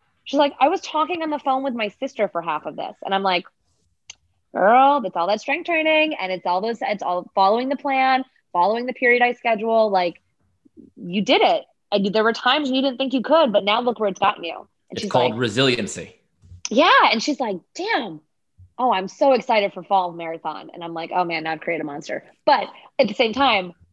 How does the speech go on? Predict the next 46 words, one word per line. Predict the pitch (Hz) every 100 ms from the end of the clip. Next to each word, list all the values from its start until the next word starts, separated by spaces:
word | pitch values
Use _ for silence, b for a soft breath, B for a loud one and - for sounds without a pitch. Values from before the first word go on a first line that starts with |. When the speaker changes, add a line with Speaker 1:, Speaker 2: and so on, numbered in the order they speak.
| -
Speaker 1:
like, | 214 196
once | 262 277
you | 370
realize | 240 240 254 226
what | 214
you | 196 170
can | - 175 180
do, | 202 277 277
and | 220
I've | 269 285
had | 269
these | 214 202
own | 185
experiences | - 175 170 165
myself. | 170 - 233 170 165 _
Um, | 175 165 160 160 b b
you | 180
know, | 185
I | 196 196 208 202
am | 190
very | 202
fortunate | 190 196 185 190
at | 190
the | -
box | 185 185 -
that | 185
I |
go | 175 180
to, | 175 185 180
we | 170
have | 165 -
great | 165 190 202
coaches. | - 185 170 175 170 170 _ b b -
And | 180 170 170 170 - _ _ _ -
even | 240 226
as | 196 233
a |
coach, | 233 190 170 - -
I | 190 214
rely | 220 202 185 190 190 180
on | 175
the | 175
assistance | - 190 190 180
of | 165
another | 165 233 381
coach | - 170 170 - -